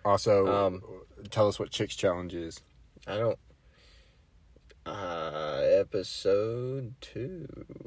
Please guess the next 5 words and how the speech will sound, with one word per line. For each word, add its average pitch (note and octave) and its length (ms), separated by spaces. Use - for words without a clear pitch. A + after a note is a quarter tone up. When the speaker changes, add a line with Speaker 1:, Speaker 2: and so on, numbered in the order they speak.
Speaker 1:
Chicks - 460
Speaker 2:
Chicks. A2+ 180
Speaker 1:
Challenge. F2 540
Wait. D#3 260
Speaker 2:
Whoa, F2+ 600